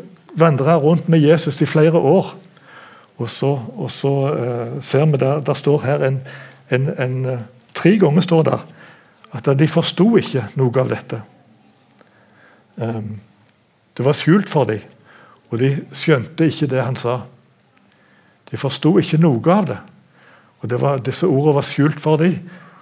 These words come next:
og, ehm, de skjønte ikke det han sa. Tenk å ha vandret rundt i, sammen med Jesus i, i tre år, og allikevel så forstår de ingenting av dette. Eh, men etter hvert så forstår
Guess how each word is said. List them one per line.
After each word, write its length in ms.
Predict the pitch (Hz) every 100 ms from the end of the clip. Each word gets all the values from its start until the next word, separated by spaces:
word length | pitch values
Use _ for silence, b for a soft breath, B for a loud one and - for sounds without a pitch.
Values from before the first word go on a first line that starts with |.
| B -
og, 300 | 120 127 113 - _ -
ehm, 380 | 113 120 117 110 - - _ b b b b _ _ - _ -
de 80 |
skjønte 580 | 127 - 139 - - 139 113 - _ _ _ 143
ikke 240 | - 139
det 120 | 117 113
han 140 | 117
sa. 200 | - 113 110
Tenk 220 | 143 135
å 80 | 160
ha 60 | 156
vandret 440 | 175 147 127 170
rundt 300 | 147 165 -
i, 160 | 151 156 156 B B B -
sammen 320 | 151 165 156
med 140 | 156
Jesus 400 | 143 151 151 135 165
i, 200 | 151 135 -
i 80 | 156
tre 220 | 143 - 147
år, 140 | 135 143
og 120 | 143
allikevel 500 | 135 139 123 131 135
så 120 | 135
forstår 440 | 135 135 - 139 143
de 100 | 147
ingenting 380 | 123 131 123 139
av 120 | 113
dette. 320 | 120 - 135 - _ _ _ _ b b b b b b b b b b _ -
Eh, 160 | 110 110
men 240 | 110 139
etter 160 | 139 160
hvert 280 | - 156 175
så 260 | - 160 147 - B B B B _
forstår 460 | - 160 143 151